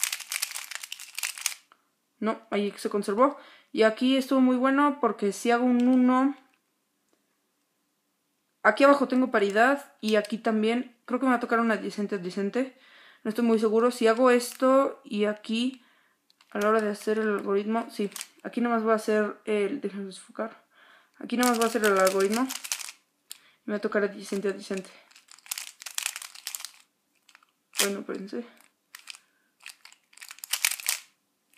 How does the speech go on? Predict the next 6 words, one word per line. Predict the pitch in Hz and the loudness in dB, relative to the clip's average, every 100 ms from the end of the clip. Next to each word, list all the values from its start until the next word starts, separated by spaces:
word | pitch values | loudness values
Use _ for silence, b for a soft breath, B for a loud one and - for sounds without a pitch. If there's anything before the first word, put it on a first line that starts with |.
| - _ - | -20 _ -6
A | 196 | -4
ver, | 190 - - | -4 -8 -14
ahí | - | -10
está. | 202 262 285 - - - _ _ - _ - - - - - - - - - - - - - - - - _ _ - - - _ _ _ _ - | -2 2 2 0 -18 -20 _ _ -20 _ -16 -14 -14 -18 -12 -12 -12 -16 -14 -14 -10 -8 -8 -8 -10 -10 _ _ -16 -12 -12 _ _ _ _ -12
Y | 202 | -8
listo. | 196 - | -8 -10